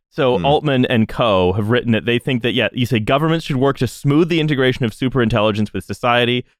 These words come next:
Speaker 1: uh, or collectively agree that the rate of growth in A I capability should be limited to a certain rate per year. It should never stop, but it should be limited to a rate per year. A bit like
Speaker 2: Cool, we got a
Speaker 1: inflation.
Speaker 2: whole new
Speaker 1: Yeah.
Speaker 2: line. We, we, we're
Speaker 1: <laughs>
Speaker 2: doing sort of like, uh,
Speaker 1: And
Speaker 2: stonks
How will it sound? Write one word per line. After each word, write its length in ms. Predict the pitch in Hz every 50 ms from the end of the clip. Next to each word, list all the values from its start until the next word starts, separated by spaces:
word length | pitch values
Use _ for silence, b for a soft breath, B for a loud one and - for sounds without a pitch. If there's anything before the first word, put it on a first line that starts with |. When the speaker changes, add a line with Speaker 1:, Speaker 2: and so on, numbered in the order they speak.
| _ _ _ _ _ -
Speaker 1:
uh, 200 | 113 110 107 107
or 100 | - 123
collectively 720 | 120 - - - 127 131 135 - - 156 123 123 123 117
agree 640 | 110 104 101 117 117 131 143 135 131 127 127 120 120 - _ _ _ _ _ _
that 240 | - 120 113 - -
the 120 | 127 127
rate 400 | 120 104 104 123 127 139 143 -
of 120 | 139 117 107
growth 320 | 113 127 143 147 151 120
in 60 | 139
A 140 | 131 117 117
I 40 | 113
capability 560 | - - 123 104 107 90 139 139 143 143 135 131
should 160 | - - 110
be 120 | 110 110
limited 460 | 110 98 113 143 147 143 131 135 131 -
to 100 | 131 110
a 40 | 104
certain 340 | - - 131 123 101 117 107
rate 260 | 101 110 107 110 -
per 100 | - 117
year. 260 | 107 107 110 101 95 - b b b
It 100 | b 120
should 140 | - 131 131
never 180 | 131 151 - 220
stop, 540 | - - - - 247 - - 82 - - - - - _ _ _
but 100 | - 127 -
it 100 | - -
should 180 | - 156 123
be 160 | 110 127 117
limited 540 | 113 107 117 147 190 208 185 151 151 147 139
to 140 | - 151 117
a 60 | 104
rate 400 | 98 95 101 113 131 143 139 -
per 120 | - - 135
year. 240 | 120 113 98 90
A 60 | 92 101
bit 160 | 156 160 -
like 160 | - - -
Speaker 2:
Cool, 160 | - 277 262 214
we 140 | 180 160
got 120 | 151 185 180
a 40 | 196
Speaker 1:
inflation. 40 | 202 -
Speaker 2:
whole 180 | 220 208 214
new 200 | 208 208 208 214
Speaker 1:
Yeah. 60 | 202 190 190
Speaker 2:
line. 480 | 196 214 226 190 127 90 76 64 58 - _ -
We, 200 | 123 135 151 127
we, 180 | 143 139 143 147
we're 260 | 139 139 147 151 -
Speaker 1:
<laughs> 140 | 160 160 160
Speaker 2:
doing 260 | 165 165 160 156 156
sort 220 | 143 - 160 143
of 100 | 135 139
like, 300 | 139 131 131 127 123 117
uh, 640 | - 180 - - 92 120 117 110 175 175 135 104 101
Speaker 1:
And 140 | 104 - 90
Speaker 2:
stonks 960 | 98 95 107 - - - - - - 131 113 85 73 - - - - - -